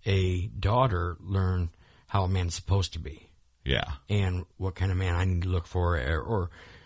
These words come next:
Speaker 1: or
Speaker 2: Yeah.
Speaker 1: I shouldn't say man, but what kind of a partner I need to look for. You know,
Speaker 2: Yeah.
Speaker 1: even if you're, you know,
Speaker 2: But also see the way that her father treats her mother
Speaker 1: Exactly.
Speaker 2: and the way she should be treated.
Speaker 1: And the way that he, tr-, right, he treats his mother, the way he treats his mother, you know what I'm saying, or her mother,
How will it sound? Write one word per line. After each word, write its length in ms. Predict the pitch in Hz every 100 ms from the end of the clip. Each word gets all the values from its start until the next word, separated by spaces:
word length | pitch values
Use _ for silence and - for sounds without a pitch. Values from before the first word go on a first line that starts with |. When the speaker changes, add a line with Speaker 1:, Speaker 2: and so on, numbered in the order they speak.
| - _ -
Speaker 1:
or 100 | 120 117
Speaker 2:
Yeah. 60 |
Speaker 1:
I 100 | -
shouldn't 200 | 143 190
say 100 | 127
man, 240 | 101 85 85 - -
but 100 | 123
what 120 | -
kind 160 | 135 104
of 60 |
a 40 | 92
partner 360 | 87 101 78
I 80 | 82
need 160 | 82 80
to 40 |
look 140 | 80 -
for. 160 | - - - - _ -
You 100 | 98
know, 160 | 90 82 -
Speaker 2:
Yeah. 140 | - - -
Speaker 1:
even 180 | 151
if 100 | 139
you're, 180 | 117 113
you 180 | 107 110
know, 40 | 104
Speaker 2:
But 40 |
also 460 | 117 127 135 104 80 - - -
see 300 | - 113 104
the 140 | 82
way 240 | 82 90
that 220 | 82 82 80
her 120 | 78
father 460 | - 98 98 80
treats 340 | 73 - 85 -
her 120 | 76
mother 440 | 69 98 78 64 67
Speaker 1:
Exactly. 360 | - - - 69
Speaker 2:
and 120 | 64
the 100 | 65
way 140 | 69
she 320 | 67 - 80 78
should 300 | - 69 50
be 100 | 52
treated. 280 | - - 98
Speaker 1:
And 120 | 107
the 60 |
way 160 | 101 104
that 140 | 95
he, 180 | 90 113
tr-, 140 | - 95
right, 260 | 104 92 -
he 140 | 90
treats 280 | 92 92 85
his 100 | 85
mother, 360 | 85 92 107 120
the 100 | 95
way 220 | 90 82
he 160 | 87
treats 260 | 85 85 87
his 180 | 90 101
mother, 420 | 104 107 104 104 135
you 120 | 104 98
know 80 |
what 60 | 90
I'm 40 |
saying, 200 | 85 - 95
or 120 | 78
her 180 | 101 107
mother, 360 | 104 104 76